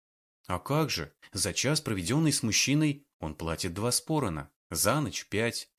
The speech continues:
И половину нужно отдать салону. Налог. Мы стараемся работать по часу. Больше клиентов, больше заработок. Так что мы не бедствуем". "А вы, Валерия Сергеевна,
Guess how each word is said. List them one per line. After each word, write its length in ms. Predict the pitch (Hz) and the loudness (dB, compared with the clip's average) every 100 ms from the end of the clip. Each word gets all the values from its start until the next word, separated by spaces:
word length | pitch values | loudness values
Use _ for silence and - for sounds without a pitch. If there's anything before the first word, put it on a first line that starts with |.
| - - | -14 -6
И 100 | 90 | -4
половину 680 | 87 80 78 143 160 147 - | 0 0 2 2 2 0 -2
нужно 340 | 175 180 147 | -2 2 2
отдать 260 | 123 98 113 | 2 0 0
салону. 640 | - 107 98 92 78 67 _ - | 2 0 0 -2 -4 -8 _ -6
Налог. 540 | 147 147 95 71 - _ - - | -2 0 -2 -6 -12 _ -18 -6
Мы 140 | 110 | -2
стараемся 600 | 113 - 98 147 165 - | 0 0 2 2 2 2
работать 440 | 104 87 120 123 - | 2 0 0 -2 -2
по 120 | 120 | -4
часу. 580 | - - 82 - - - - - | -2 0 -2 -4 -10 -14 -20 -10
Больше 300 | 165 202 - | -2 0 0
клиентов, 580 | 147 127 143 139 110 - | 0 2 2 2 -2 -6
больше 400 | - 87 104 - | -6 -2 0 0
заработок. 680 | 92 90 80 73 73 71 - _ - - | -2 -2 -2 -4 -6 -12 -16 _ -20 -2
Так 180 | 185 | -2
что 380 | - - 147 127 - | 0 0 0 0 -2
мы 140 | 156 | 0
не 160 | 143 95 | 0 0
бедствуем". 680 | 85 80 - - 78 71 _ _ _ _ - | -2 -2 -4 -4 -8 -8 _ _ _ _ -6
"А 100 | 110 | -2
вы, 140 | 156 | 2
Валерия 360 | 170 165 165 160 | 2 2 4 2
Сергеевна, 680 | - 147 143 143 135 135 | 2 2 4 4 4 2